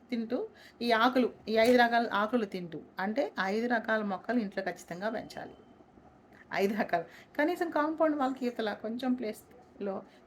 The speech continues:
చిన్న పిట్టగోడ, ఇంత హైట్‌లో పిట్టగోడ కట్టించి, లోపల మట్టి వేసుకుని పెంచుకోవచ్చండి చిన్న మొక్కల్ని. అలాగా వీటిని పెంచుకుంటే మీ షుగర్ కంట్రోల్‌లో ఉంటుంది. అలానే నేను అన్ని రకాలు తింటాను, ఆకులతో నేను కంట్రోల్ అవ్వాలంటే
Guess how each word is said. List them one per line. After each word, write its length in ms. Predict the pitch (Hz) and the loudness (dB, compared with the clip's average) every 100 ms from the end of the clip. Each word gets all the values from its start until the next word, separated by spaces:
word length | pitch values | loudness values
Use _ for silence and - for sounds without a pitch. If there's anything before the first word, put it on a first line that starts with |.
| - | -4
చిన్న 200 | 247 254 | 0 0
పిట్టగోడ, 400 | 247 247 240 226 | 0 0 0 0
ఇంత 240 | 214 214 | -2 -4
హైట్‌లో 380 | 214 214 214 233 | -4 -2 -4 -6
పిట్టగోడ 320 | 208 202 214 196 | -8 -4 -4 -4
కట్టించి, 420 | 190 185 - 196 190 - - - | -8 -10 -10 -10 -12 -18 -12 0
లోపల 240 | 214 220 | 2 2
మట్టి 260 | 208 208 320 | -2 -4 -4
వేసుకుని 400 | 330 - 294 302 | -4 0 0 0
పెంచుకోవచ్చండి 680 | 165 143 - - - - - - | -4 -8 -14 -16 -16 -18 -20 -18
చిన్న 300 | - 170 160 - - - | -16 -14 -14 -16 -20 -14
మొక్కల్ని. 420 | 185 170 151 123 - - _ _ - | -12 -10 -12 -14 -16 -20 _ _ -14
అలాగా 320 | 202 202 208 320 - - - | -6 -4 -4 -6 -8 -20 -8
వీటిని 240 | 247 233 | -4 -2
పెంచుకుంటే 640 | 247 233 233 208 165 156 147 | 0 -2 0 -2 -4 -6 -4
మీ 140 | 220 269 | 0 0
షుగర్ 320 | 320 349 330 330 - - - - - | 2 0 0 -4 -10 -20 -20 -20 -8
కంట్రోల్‌లో 360 | 294 294 202 160 | -2 0 -2 -6
ఉంటుంది. 260 | 135 - - - - - | -12 -16 -20 -20 -20 -2
అలానే 400 | 240 277 311 359 370 381 - - - | 2 4 6 4 2 0 -10 -14 0
నేను 160 | 240 | 4
అన్ని 160 | 247 269 | 6 6
రకాలు 320 | 320 311 311 | 6 6 6
తింటాను, 380 | 302 277 294 285 | 4 4 4 6
ఆకులతో 380 | 269 269 285 254 | 6 4 4 4
నేను 200 | 277 285 | 4 4
కంట్రోల్ 380 | 262 247 254 254 | 4 2 2 2
అవ్వాలంటే 500 | 226 226 226 226 262 | 0 0 -2 -4 -4